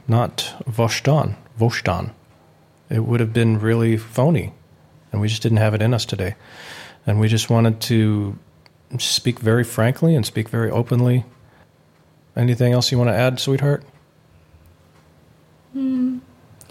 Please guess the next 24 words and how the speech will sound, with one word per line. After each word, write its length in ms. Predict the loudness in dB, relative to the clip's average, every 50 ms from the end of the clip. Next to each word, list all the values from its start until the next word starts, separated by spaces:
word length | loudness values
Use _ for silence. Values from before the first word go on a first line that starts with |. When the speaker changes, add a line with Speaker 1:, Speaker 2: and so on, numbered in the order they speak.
| -20 -20 -20 -20 -20 -20 _ _
Speaker 2:
I 160 | -4 -4 -4 -2
think 320 | -2 0 0 2 2 2
one 180 | 0 0 0 0
reason 380 | -2 0 2 4 4 6 6
why 360 | 6 6 6 6 6 4 2 0 -6 -18 -20 -20 -20 _ _ _ -2
we 100 | -2 0
wanted 360 | 0 2 2 2 0 0 -2
to 100 | -6 -6
do 140 | -6 -6 -4
this 220 | -4 -6 -6 -6
podcast 680 | -10 -14 -8 -6 -6 -6 -6 -8 -8 -8 -8 -8 -10 -12 -10
is 320 | -8 -8 -8 -8 -8 -12 -16 -20 -20 -20 -20 -20 -20 -20 -20 -20 -20 -18 -6 0
'cause 300 | 0 0 0 0 -4 -12 -16 -6 -2
there 120 | 0 2
are 60 | 4 4
many 260 | 4 6 4 4 4
times 400 | 2 2 4 4 4 2 0 -2 -2
we 420 | -2 0 2 2 2 0 0 -2 -4 -6 -6
meet 300 | -2 -2 -2 -2 -4 -8
people 540 | -6 -2 -2 -2 -2 0 0 0 0 0 0
out 300 | -2 -2 -2 -2 -4 -4 -4
there 260 | -2 -2 -2 -2 -4 -4
and 340 | -4 -2 -2 -2 -2 -4 -6 -12 -20 -20 -20 -20 -20 -20 -20 -12 -4
we 360 | 0 2 4 4 4 4 2